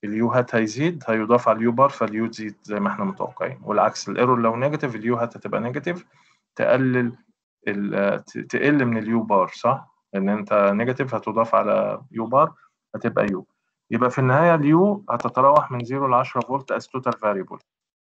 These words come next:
واليو بار constant value احنا حسبناها اللي هي ستة فولت. اليو هات دي بقى هتبقى إيه؟ هتبقى وارد تكون بوزيتيف، وارد تكون نيجاتيف، اللي هي incremental control signal. incremental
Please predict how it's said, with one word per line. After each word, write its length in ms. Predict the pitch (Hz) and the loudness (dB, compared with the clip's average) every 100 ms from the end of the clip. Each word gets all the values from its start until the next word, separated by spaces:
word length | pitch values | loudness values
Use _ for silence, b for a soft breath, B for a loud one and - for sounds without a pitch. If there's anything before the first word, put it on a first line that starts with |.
| _ _ _ | _ _ _
واليو 280 | 107 110 123 | -2 2 4
بار 240 | 127 139 135 | 4 2 4
constant 540 | 139 139 - 120 117 | 0 0 -2 -6 -2
value 220 | 123 135 | -2 -2
احنا 240 | 120 117 104 | -2 -6 -10
حسبناها 420 | - 110 117 135 | -8 -8 -2 0
اللي 140 | 117 | 0
هي 60 | 120 | -4
ستة 320 | 120 120 120 | -6 -12 -14
فولت. 540 | - 98 - _ - _ _ _ _ _ _ _ _ _ 110 | -10 -10 -10 _ -20 _ _ _ _ _ _ _ _ _ -6
اليو 240 | 107 147 | 0 2
هات 200 | 147 160 | 2 2
دي 140 | 143 | 0
بقى 340 | 147 156 185 202 - _ _ _ _ _ _ _ _ _ _ _ _ _ _ - _ _ _ - | 2 4 4 0 -6 _ _ _ _ _ _ _ _ _ _ _ _ _ _ -20 _ _ _ -8
هتبقى 320 | 113 110 113 | -4 -2 -2
إيه؟ 300 | 113 123 120 - _ - | 0 -2 -2 -8 _ -14
هتبقى 400 | 107 120 127 113 | -6 -2 2 6
وارد 200 | 123 131 | 6 4
تكون 320 | - 127 135 | -4 -10 -6
بوزيتيف، 360 | 135 160 - 131 | -4 -4 -6 0
وارد 220 | 127 127 | 2 0
تكون 280 | 127 - 123 | -4 -8 -6
نيجاتيف، 500 | 127 131 135 127 - | -4 -6 -6 -8 -10
اللي 200 | 104 107 | -8 -2
هي 240 | 120 110 | 0 -2
incremental 500 | 104 113 127 139 127 | -2 -2 0 0 -2
control 380 | 123 107 107 113 | -2 -8 -4 -6
signal. 340 | - 85 156 - _ _ _ _ - - | -6 -12 -14 -18 _ _ _ _ -16 -10
incremental 640 | 98 95 98 110 123 131 | -10 -6 -4 -4 -4 -6